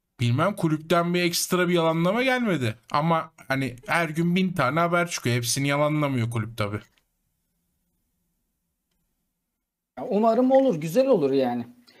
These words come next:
Speaker 2: Hele ki bir de <clears throat> şampiyonluğun arkasında böyle bir şey yaparlarsa.
Speaker 1: Ya bence öyle
Speaker 2: Evet.
Speaker 1: bir maç, aldım senden inceyi de, bence öyle bir maç güzel bir hayır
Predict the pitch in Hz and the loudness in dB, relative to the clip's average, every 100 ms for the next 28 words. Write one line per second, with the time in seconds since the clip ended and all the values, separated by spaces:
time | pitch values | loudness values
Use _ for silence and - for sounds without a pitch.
0 | _ - 170 180 180 175 175 185 - - | _ 0 2 2 -2 0 4 4 2 -18
1 | _ - - 185 160 131 - - 156 147 | _ -14 -8 -4 -6 -8 -14 -4 0 0
2 | 170 170 180 175 160 160 - 165 170 165 | 0 -2 0 -2 -2 -6 -6 0 2 2
3 | 151 180 165 175 180 185 180 190 - - | 0 2 2 4 4 2 2 -2 -4 -14
4 | _ _ _ _ - 123 117 220 285 254 | _ _ _ _ -6 -2 0 0 0 0
5 | 269 - - 190 254 247 202 196 226 294 | 0 -2 0 2 2 0 0 2 0 0
6 | - - - _ _ _ _ _ _ _ | -6 -6 -12 _ _ _ _ _ _ _
7 | _ - _ _ - 160 165 190 185 139 | _ -20 _ _ -4 -2 0 0 0 -2
8 | 127 120 123 131 220 226 135 165 214 247 | 0 0 0 0 -2 0 0 0 0 0
9 | 262 277 247 233 277 - - _ _ _ | 0 0 0 2 0 -2 -12 _ _ _
10 | _ _ _ _ - 156 262 269 247 175 | _ _ _ _ -4 0 0 0 -2 0
11 | 196 240 | 0 0